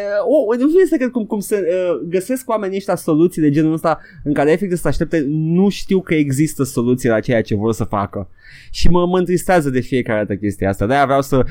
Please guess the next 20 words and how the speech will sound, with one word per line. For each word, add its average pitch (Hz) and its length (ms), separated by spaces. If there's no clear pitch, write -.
mai 120 140
repet 120 260
încă 151 180
o - 20
dată. 117 160
Zice, 104 240
„Beelzebub, 104 840
căutați-l. 113 760
Nici 143 320
nu 202 80
știați 151 500
că 143 100
aveți 123 380
soluție 113 460
la 101 120
ceea 107 240
ce 107 180
vreți 98 280
să 104 80
jucați.” 98 680